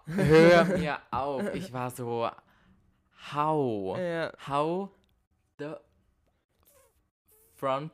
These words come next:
Speaker 1: door?
Speaker 2: <laughs> How the front.
Speaker 1: Ah.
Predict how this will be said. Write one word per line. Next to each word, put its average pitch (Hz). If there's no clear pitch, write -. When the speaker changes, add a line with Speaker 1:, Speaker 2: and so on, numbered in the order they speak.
Speaker 1:
door? 107
Speaker 2:
<laughs> 202
How 165
the 165
front. 147
Speaker 1:
Ah. 123